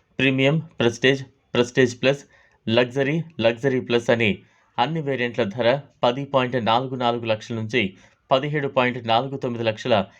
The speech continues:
ఎక్స్‌షోరూమ్ వరకు మారుతూ ఉంటుంది. ఈ వేరియంట్లు ఇంజన్, ట్రాన్స్‌మిషన్ ఎంపికల ఆధారంగా విభజించారు. Kia వన్ పాయింట్ ఫోర్ లీటర్ టర్బో పెట్రోల్ ఇంజన్ను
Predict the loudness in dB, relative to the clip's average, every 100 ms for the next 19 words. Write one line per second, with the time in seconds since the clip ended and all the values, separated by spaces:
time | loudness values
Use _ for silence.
0 | _ -4 -4 -4 -6 -4 -2 0 0 0
1 | -2 -2 0 0 0 -2 -4 -2 0 0
2 | -2 _ _ _ _ _ _ -2 0 2
3 | 0 0 -2 0 -2 -2 -2 0 0 0
4 | 0 0 -2 -2 -4 -2 0 0 0 2
5 | 2 2 2 0 0 -6 -2 -2 -2 -4
6 | -8 -4 -2 -4 -8 _ _ _ _ 0
7 | 2 4 0 -2 0 0 4 6 6 4
8 | -18 -20 -10 -2 -2 -2 -2 -2 0 0
9 | 2 0 0 0 0 0 -2 0